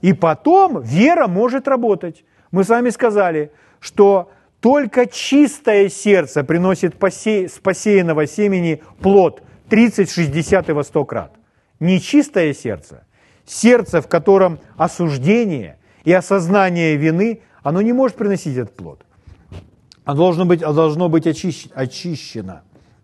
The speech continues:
Слава Богу. Вот почему дьявол всячески нас с вами искушает, заманивая нас в грех. Не потому, что он желает нашу жизнь сделать приятную во грехе.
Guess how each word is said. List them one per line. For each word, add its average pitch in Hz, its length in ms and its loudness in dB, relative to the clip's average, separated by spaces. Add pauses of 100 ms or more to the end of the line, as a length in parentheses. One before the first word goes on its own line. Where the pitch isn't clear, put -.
(200)
Слава 135 400 -2
Богу. 98 360 -12 (1700)
Вот 240 180 0
почему 214 360 2
дьявол 196 400 2
всячески 214 500 -2
нас 180 300 -2
с - 80 -18
вами 160 280 -2
искушает, 202 800 -4 (320)
заманивая 160 720 0
нас 143 260 -4
в 123 80 -10
грех. 196 500 -4 (600)
Не 190 60 -6
потому, 262 280 0
что 233 100 -2
он 208 100 0
желает 180 400 0
нашу 170 240 -4
жизнь 156 280 -2
сделать 147 280 0
приятную 185 680 -2
во 170 120 0
грехе. 139 420 -8